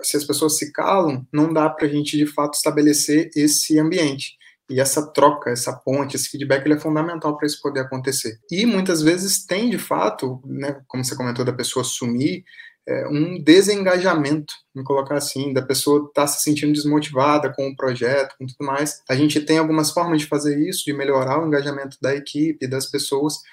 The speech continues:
Isso também pode ser trabalhado, mas também é algo que vai precisar ter essa sensibilidade do líder pra entender isso, né? Isso até um spoiler aí, né, de assuntos que a gente vai falar ao longo da semana, mas uma grande diferença de um líder tradicional pra um líder remoto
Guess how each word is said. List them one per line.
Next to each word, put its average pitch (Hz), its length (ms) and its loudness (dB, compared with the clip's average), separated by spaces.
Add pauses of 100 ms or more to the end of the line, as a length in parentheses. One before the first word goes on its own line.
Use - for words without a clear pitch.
(280)
Isso 147 280 0
também 160 400 2
pode 180 220 2
ser 165 120 -6
trabalhado, 156 540 -2 (340)
mas 135 200 -2
também 151 240 4
é 180 60 2
algo 156 240 6
que 151 120 -6
vai 147 180 0
precisar 151 580 0
ter 151 440 4
essa 139 220 -2
sensibilidade 151 800 0
do 135 100 -4
líder 127 380 -6 (260)
pra 135 120 -2
entender 131 480 0
isso, 131 380 -2 (480)
né? 131 300 -4
Isso 123 240 0 (180)
até 147 500 2 (420)
um 139 100 -2
spoiler 131 580 6
aí, 127 220 6
né, 147 140 4
de 131 240 -2
assuntos 131 320 0
que - 80 -2
a - 20 -2
gente 139 80 -4
vai 135 140 4
falar 131 240 8
ao 123 140 4
longo 131 200 -2
da 123 100 -2
semana, 131 400 -2
mas 170 160 -2
uma 175 140 0
grande 175 320 0
diferença 180 400 0
de 151 80 0
um 147 100 0
líder 143 240 -2
tradicional 139 800 0
pra 151 140 -4
um 139 60 -6
líder 139 200 -2
remoto 139 540 -2